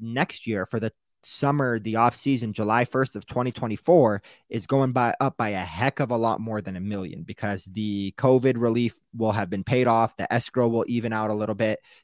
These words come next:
The N H L will be able to make that jump and finally benefit from the Seattle expansion, from the E S P N T N T deals, from all the things that have drove revenue in this league over the last five years, despite the covid pause. So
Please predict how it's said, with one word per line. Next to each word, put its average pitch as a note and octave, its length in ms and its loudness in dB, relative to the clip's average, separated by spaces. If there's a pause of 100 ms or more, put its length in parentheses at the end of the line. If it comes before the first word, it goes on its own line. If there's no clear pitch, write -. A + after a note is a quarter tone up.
The B2+ 120 2
N B2 80 0
H A#2 160 -4
L C3 80 6
will A#2+ 140 0
be B2 140 0
able B2 120 -2
to - 160 -12
make B2+ 220 -4
that A2+ 240 -2
jump A#2 320 -2
and A#2 120 -10
finally C3+ 520 2
benefit B2 440 -4
from A2+ 140 -10
the A2 80 -2
Seattle A2+ 460 0
expansion, G#2+ 520 -8
from G#2 140 -10
the A#2 180 -4
E B2 60 2
S A2+ 140 -2
P A#2 160 -2
N A2+ 120 -2
T A#2 200 -6
N G#2+ 100 -4
T A#2 220 -4
deals, G2 340 -6 (180)
from C#3+ 200 0
all D3+ 180 12
the D#3 100 6
things C#3 360 0
that G#2+ 160 2
have G#2 180 0
drove A2 300 2
revenue A2 400 -2
in G#2+ 80 -8
this G#2 180 -6
league A2+ 240 -2
over A2 100 -4
the A2 60 2
last G#2+ 180 0
five G#2 220 -2
years, G#2 240 -4
despite - 400 -6
the - 60 -12
covid E2+ 260 -6
pause. - 420 -10 (500)
So C3 440 8